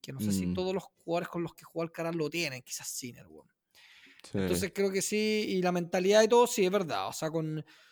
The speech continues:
Speaker 1: con un Djokovic bien preparado, eh, o sea, yo creo que un Djokovic bien preparado a este Grand Slam, si iba por arriba al Alcaraz que llegó a la final,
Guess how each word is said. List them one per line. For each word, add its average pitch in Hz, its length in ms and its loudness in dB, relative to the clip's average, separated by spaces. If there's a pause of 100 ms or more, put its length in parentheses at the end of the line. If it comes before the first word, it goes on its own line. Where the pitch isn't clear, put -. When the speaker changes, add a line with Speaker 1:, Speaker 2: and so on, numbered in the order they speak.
(140)
Speaker 1:
con 165 120 0
un 175 80 2
Djokovic 202 440 4
bien 202 340 6
preparado, 269 840 6 (920)
eh, 151 960 4 (360)
o 123 80 -8
sea, 170 140 0
yo 180 120 4
creo 233 120 6
que 226 60 4
un 202 80 4
Djokovic 202 280 2
bien 190 160 0
preparado 185 400 4
a 214 40 4
este 185 200 -2
Grand 170 200 2
Slam, 196 380 2 (580)
si 165 440 2
iba 247 160 10
por 220 160 8
arriba 277 800 8 (360)
al 151 180 4
Alcaraz 160 440 2
que 214 140 0
llegó 175 180 6
a 170 40 6
la 165 80 2
final, 160 520 0